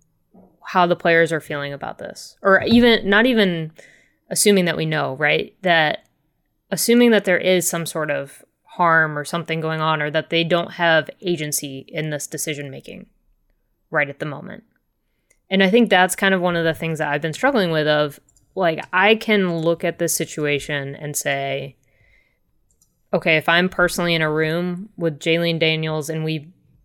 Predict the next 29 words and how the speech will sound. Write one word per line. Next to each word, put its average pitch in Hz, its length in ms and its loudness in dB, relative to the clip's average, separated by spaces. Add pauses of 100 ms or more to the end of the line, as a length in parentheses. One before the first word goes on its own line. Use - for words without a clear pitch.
(200)
I 165 140 2
have 165 180 -4
to 175 80 -6
do 170 180 -2
my 160 180 0
job 160 400 2
with 170 140 0
her, 151 540 0 (120)
am 165 140 -2
I 160 140 2
able 175 320 0
to 170 160 -6
do 160 200 -2
it 156 240 -2 (140)
while 147 380 -4
feeling 156 760 -2 (360)
comfortable 147 540 -8 (260)
or 160 100 -6
whatever," - 460 -10 (220)
right? 156 340 -2 (720)
That's 202 300 2
my 190 220 4
own 175 440 0 (100)
decision. 147 580 -4 (180)
Do 175 160 0
I 165 160 4
get 175 300 0
to 190 240 0
then 156 580 0